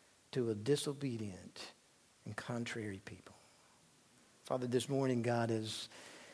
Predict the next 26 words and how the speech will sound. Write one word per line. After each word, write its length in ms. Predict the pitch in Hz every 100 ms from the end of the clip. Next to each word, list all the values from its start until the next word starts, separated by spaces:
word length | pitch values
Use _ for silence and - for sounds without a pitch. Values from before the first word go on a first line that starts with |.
| - - - - - - - -
as 160 | 131 123
we 220 | 131 131
enter 160 | 139 127
into 220 | 123 139
your 180 | 127 120
presence, 480 | 143 135 123 117 120
Lord, 320 | 120 127 120
we 100 | 120
do 200 | 135 135
so 360 | - 123 120
knowing 480 | 120 127 131 131 127
that 180 | 120 117
you 280 | 131 135 139
are 200 | 123 117
a 120 | 117
thrice 480 | 117 131 123 127 120
holy 400 | 123 127 117 113
God. 180 | 117 113 104 98 104 104 101 - - - - - - - - - - - - - - - - - - - - - - - - - - - - - - -
This 180 | 151
is 140 | 156 139
what 160 | 143
we 140 | 147 139
have 120 | 135
just 280 | 120 127 -
declared 540 | 139 - 135 135 135
in, 260 | 123 117